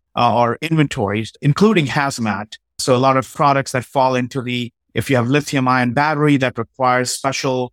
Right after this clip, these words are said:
handling, special shipping requirements. So Kahoot supports that. Kahoot works with all platforms, all selling channels. We are one of the top rated apps on Shopify, bar none, because the Shopify merchants can take advantage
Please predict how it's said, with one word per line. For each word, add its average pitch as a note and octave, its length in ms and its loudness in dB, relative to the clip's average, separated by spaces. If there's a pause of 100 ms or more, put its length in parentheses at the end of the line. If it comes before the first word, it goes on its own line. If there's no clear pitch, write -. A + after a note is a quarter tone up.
handling, D#3+ 640 2 (160)
special - 320 -2
shipping E3 300 2
requirements. C3 720 -2 (200)
So - 140 -2
Kahoot C#3+ 300 0
supports - 420 -2
that. A#2 280 -2 (320)
Kahoot D#3+ 440 0 (280)
works D3+ 260 0
with D3 200 0
all C#3 220 2
platforms, C3 680 -2 (140)
all C#3+ 200 2
selling B2+ 320 0
channels. A#2 640 -6 (100)
We C#3 160 2
are D3 100 2
one C3+ 120 -2
of C3 60 -2
the B2+ 100 0
top C3+ 360 0
rated B2+ 300 0
apps B2 420 -2
on A#2 100 -4
Shopify, A#2 760 0
bar B2+ 260 0
none, B2 340 0 (400)
because C3 400 -2
the B2+ 60 -4
Shopify C#3+ 600 -2
merchants B2+ 680 -2 (260)
can C#3 200 0
take D3+ 300 0
advantage C3+ 760 0